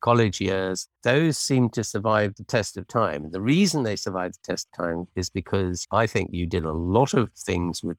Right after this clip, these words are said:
them that we all do at that age, which is extremely important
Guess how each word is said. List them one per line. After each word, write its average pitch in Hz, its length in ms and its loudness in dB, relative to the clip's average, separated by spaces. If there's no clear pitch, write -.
them 82 320 -4
that 90 300 2
we 101 180 2
all 143 240 8
do 123 200 2
at - 160 0
that 92 240 0
age, 78 300 -4
which 90 180 -6
is 98 140 -4
extremely 120 1400 0
important 104 720 0